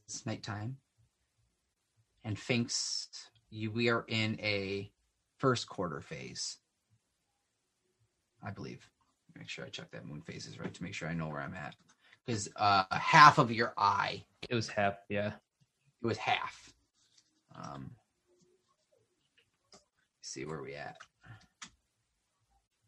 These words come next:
Speaker 1: Make sure. You're in the first quarter.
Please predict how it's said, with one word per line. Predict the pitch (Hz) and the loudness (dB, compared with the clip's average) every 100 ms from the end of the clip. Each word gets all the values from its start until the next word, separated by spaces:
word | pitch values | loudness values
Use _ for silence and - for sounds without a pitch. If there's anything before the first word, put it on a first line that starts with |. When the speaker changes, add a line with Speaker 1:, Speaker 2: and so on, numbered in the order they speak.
| _ - - _ _ _ 180 - _ _ _ _ _ _ _ _ - - _ _ _ - | _ -20 -20 _ _ _ -16 -16 _ _ _ _ _ _ _ _ -20 -20 _ _ _ -20
Speaker 1:
Make | - - | -18 -12
sure. | - 107 101 104 107 107 _ _ _ _ _ _ _ _ _ _ _ _ _ _ _ _ - - _ _ _ _ _ - | -8 -6 -4 -4 -8 -12 _ _ _ _ _ _ _ _ _ _ _ _ _ _ _ _ -20 -20 _ _ _ _ _ -6
You're | 127 135 131 131 | 6 10 12 12
in | |
the | 117 | 10
first | - - 165 - | 6 2 0 -2
quarter. | 135 107 90 - | -4 -4 -4 -12